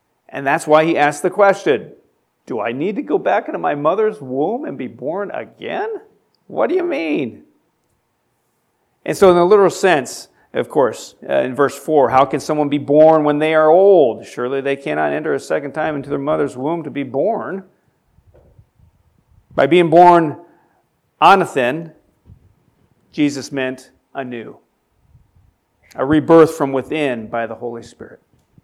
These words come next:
Jesus said in verse five, "No one can enter the kingdom of God unless they are born of water and the Spirit." Now, there are many views given to explain Jesus' words right here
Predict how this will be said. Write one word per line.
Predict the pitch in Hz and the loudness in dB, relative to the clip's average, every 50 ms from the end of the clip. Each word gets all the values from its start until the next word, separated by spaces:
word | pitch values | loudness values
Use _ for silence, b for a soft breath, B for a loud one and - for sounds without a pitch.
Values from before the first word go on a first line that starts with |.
| _ _ _ _ _ _ _ _ _ _ _ _ _ _ _ _ B B B B | _ _ _ _ _ _ _ _ _ _ _ _ _ _ _ _ B B B B
Jesus | - 170 170 151 139 120 | -4 -2 -2 -2 -4 -4
said | - 156 147 135 | 0 0 0 0
in | 135 120 | 0 -2
verse | 131 127 127 - | -4 -4 -4 -2
five, | - 139 135 131 127 127 | -2 0 0 0 0 2
"No | 143 151 160 | 2 4 4
one | 156 156 151 | 4 2 2
can | 143 151 139 131 | 0 -2 -4 -4
enter | 143 143 139 143 | -4 -4 -4 -6
the | 120 123 | -8 -8
kingdom | 117 - 147 143 135 127 117 | -8 -8 -8 -6 -6 -6 -6
of | 113 113 | -8 -6
God | 113 135 135 127 127 127 - | 0 2 2 2 2 0 -2
unless | 123 123 123 117 - - | -4 -6 -6 -6 -6 -6
they | 127 123 117 | -4 -2 -2
are | 113 110 | -4 -4
born | 110 - 123 120 123 120 120 113 | -6 -6 -6 -4 -4 -4 -6 -8
of | 110 104 101 | -10 -12 -14
water | 107 113 120 117 117 120 123 123 123 117 120 b b b b b b b _ | -10 -6 -4 -2 -2 -2 -4 -4 -6 -6 -10 b b b b b b b _
and | 120 127 127 127 123 117 113 107 107 113 - _ _ _ _ _ | -10 -8 -8 -6 -6 -8 -10 -12 -14 -18 -20 _ _ _ _ _
the | 107 107 | -18 -18
Spirit." | - - - - 98 - 90 92 - _ _ _ _ _ _ _ _ _ _ _ _ _ _ _ _ _ _ _ _ - | -18 -16 -14 -14 -14 -14 -16 -20 -20 _ _ _ _ _ _ _ _ _ _ _ _ _ _ _ _ _ _ _ _ 2
Now, | 165 165 | 4 4
there | 170 175 196 | 6 6 6
are | 190 | 6
many | 185 185 226 262 285 294 | 4 4 2 2 2 0
views | 233 156 127 165 190 208 208 196 165 131 | -2 -2 -4 -4 -2 0 0 0 -2 -2
given | 113 160 175 160 170 170 | 0 0 0 2 2 0
to | 151 143 | 0 0
explain | 139 - - - - 151 160 160 156 | 0 -2 -8 -6 -4 -2 -2 -2 -2
Jesus' | 131 139 151 151 143 127 110 113 104 110 | -4 -6 -8 -8 -10 -12 -14 -14 -16 -8
words | 110 123 131 143 135 139 | -4 -2 -2 -2 -2 -4
right | 135 139 135 135 120 | -4 -4 -6 -6 -8
here | 131 139 143 151 151 151 | -8 -6 -6 -6 -6 -8